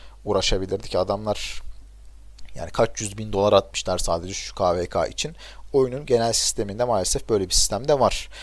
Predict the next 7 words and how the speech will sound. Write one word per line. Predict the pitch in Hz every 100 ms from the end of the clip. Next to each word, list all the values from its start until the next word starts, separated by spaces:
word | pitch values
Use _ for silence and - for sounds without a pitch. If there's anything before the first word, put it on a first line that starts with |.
| - - -
K | - 160
V | 131 110
K'dan | 113 131
da | 147
bahsettik. | 120 104 104 - - - - -
Şimdi | - - 151 98 - - - -
hemen | 156 147